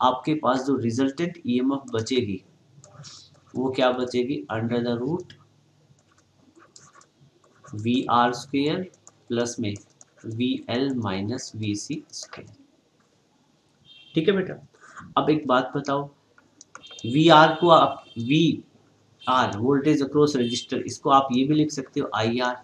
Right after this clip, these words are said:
तो ये हो जाएगा आईआर का स्क्वायर, वीसी, वी-, अ, सॉरी, वीएल, वीएल को हम क्या लिखे थे? I into एक्सएल माइनस में वीसी को क्या लिखा था? I in,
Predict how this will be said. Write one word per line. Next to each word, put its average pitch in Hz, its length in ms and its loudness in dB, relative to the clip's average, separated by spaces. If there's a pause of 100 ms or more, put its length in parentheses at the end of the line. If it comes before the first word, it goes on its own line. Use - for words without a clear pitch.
तो 123 60 -4
ये 123 140 0
हो 120 80 -2
जाएगा 117 280 -4
आईआर 113 400 -2
का 117 160 -10
स्क्वायर, 117 420 -12
वीसी, 127 400 -2 (460)
वी-, 135 280 0
अ, 117 180 2
सॉरी, 127 280 2
वीएल, 131 380 4 (280)
वीएल 147 260 4
को 151 120 0
हम 147 120 -2
क्या 139 140 2
लिखे 135 380 -2
थे? 180 80 -2 (680)
I 127 120 4 (220)
into 127 360 0 (340)
एक्सएल 90 500 -8 (840)
माइनस 120 480 0
में 113 120 -4
वीसी 147 320 0
को 156 160 0
क्या 147 140 2
लिखा 135 320 -2
था? - 280 -4
I 120 140 4 (200)
in, 120 160 -2